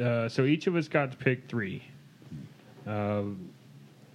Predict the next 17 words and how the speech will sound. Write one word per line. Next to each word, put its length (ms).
we 200
just, 340
and 220
basically 380
what 160
we 100
did 200
was 260
we 100
went 220
to 120
Academy 640
Sports 400
and 100
Outdoors, 580
which 240
is 600